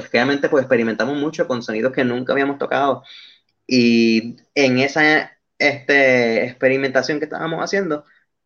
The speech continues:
logramos, este, como que encontrar un sonido que,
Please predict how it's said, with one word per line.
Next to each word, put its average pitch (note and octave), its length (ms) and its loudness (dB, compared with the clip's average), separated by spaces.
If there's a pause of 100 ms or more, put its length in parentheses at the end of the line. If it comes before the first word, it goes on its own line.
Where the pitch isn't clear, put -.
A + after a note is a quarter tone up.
logramos, B2+ 1000 2
este, B2+ 960 2
como B2 240 -2
que A#2 80 0
encontrar A#2 400 0
un C3 140 -4
sonido C#3+ 600 0 (840)
que, G#2 520 4